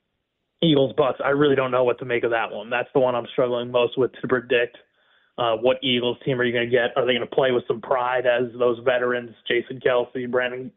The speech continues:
Graham, Fletcher Cox, are, you know, playing what could be their final games as Eagles, um, or in the N F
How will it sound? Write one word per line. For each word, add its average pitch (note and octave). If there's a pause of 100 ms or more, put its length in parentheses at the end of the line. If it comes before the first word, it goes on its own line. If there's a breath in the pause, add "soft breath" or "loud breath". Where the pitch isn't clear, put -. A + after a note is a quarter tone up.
(140)
Graham, B2 (520 soft breath)
Fletcher C3
Cox, B2+
are, A#2+ (100)
you -
know, C3
playing B2+
what A#2+
could C#3
be B2+
their A#2+
final B2+
games B2 (640)
as C3
Eagles, B2 (640 soft breath)
um, A#2
or B2+
in B2
the B2
N B2
F A#2